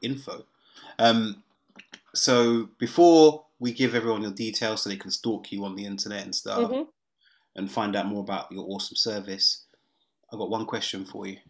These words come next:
Speaker 1: What's the worst exercise you have in your life? What's the exercise you hate the most?
Speaker 2: Um, I think burpees, 'cause I just don't see the point.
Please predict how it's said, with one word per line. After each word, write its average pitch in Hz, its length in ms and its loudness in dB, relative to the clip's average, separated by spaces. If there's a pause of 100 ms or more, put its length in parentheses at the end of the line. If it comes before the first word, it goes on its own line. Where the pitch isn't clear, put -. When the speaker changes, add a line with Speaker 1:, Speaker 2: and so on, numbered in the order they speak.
(2000)
Speaker 1:
What's - 280 -4
the 113 120 -6
worst 113 960 -2
exercise 98 640 -8
you 92 80 -12
have - 600 -18
in 98 160 -8
your 95 120 -8
life? - 500 -14
What's 101 160 -14
the - 140 -18
exercise 95 360 -8
you 95 80 -12
hate 98 240 -16
the - 40 -16
most? - 440 -12 (3250)
Speaker 2:
Um, 294 760 2 (1200)
I 247 80 0
think 277 260 0
burpees, 185 680 4
'cause 202 140 -6
I 208 80 0
just 208 180 -8
don't 196 180 -2
see - 140 -18
the 185 60 -6
point. 165 500 0